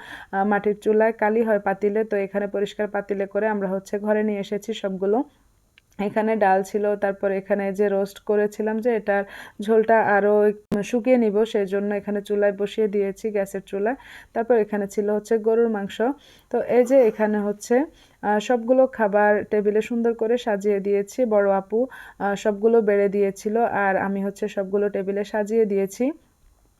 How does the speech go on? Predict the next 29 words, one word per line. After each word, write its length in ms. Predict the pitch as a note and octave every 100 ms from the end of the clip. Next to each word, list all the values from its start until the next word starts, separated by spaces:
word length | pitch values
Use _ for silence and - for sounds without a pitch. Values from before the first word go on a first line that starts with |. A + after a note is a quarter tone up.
| _ -
বরপক্ষের 680 | G3+ G#3+ G#3 G#3 G3+ - A3
গেস্টরা 480 | G3 G3 - G#3 G#3
হচ্ছে 260 | G3+ G3+ G#3+
ওনারা 280 | G#3 G3+ G#3
নামাজ 280 | G3+ G3+ G#3
পড়ছিলেন, 440 | - G#3 - G#3+ A3+
তাই 180 | A#3 G3
জন্য 240 | F#3+ G3+ G3+
টেবিলে 360 | G3 F#3+ F#3+ F#3+
আসতে 240 | F#3+ -
একটু 200 | G3+ -
লেট 220 | A3 G3 G3+
হচ্ছিল। 300 | G#3+ - A3 C#4 - - -
আর 120 | - A#3+
এই 100 | A#3+
ফাঁকে 280 | A#3+ B3 B3+
আমি 180 | G#3+ G#3
ছোট্ট 280 | B3+ A#3+ -
একটু 260 | B3 - G#3
ভিডিও 320 | G3+ G3 G3+
করে 220 | G3 G3+ G3+
নিয়েছি, 400 | G3+ G3+ G3+ -
টেবিলটা 440 | A#3 G#3+ F#3+ F#3+ G3
সুন্দর 280 | G3 G#3 G3+
করে 200 | G3+ G3+
সাজিয়েছি 580 | G#3 G3 F#3+ G3+ G3 -
সেই 220 | A3+ G#3+
জন্য। 280 | G3+ G3+ G3+ A#3 D#4 - - _
তো 120 | -